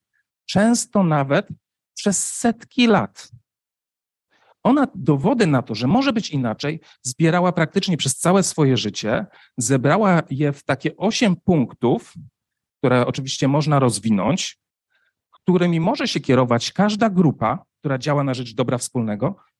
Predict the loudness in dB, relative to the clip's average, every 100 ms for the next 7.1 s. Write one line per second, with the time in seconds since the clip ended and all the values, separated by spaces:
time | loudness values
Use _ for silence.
0 | _ -2 2 2 4 2 2 0 -2 -4
1 | _ 0 2 2 2 2 2 2 2 2
2 | 4 2 0 0 0 2 2 0 -4 -6
3 | -8 -6 -2 -2 -2 _ _ -4 2 2
4 | 2 -2 0 -2 0 -2 -6 _ _ -4
5 | 0 0 2 2 2 -2 -6 -4 -2 -2
6 | 0 0 0 -2 -2 -6 0 0 2 0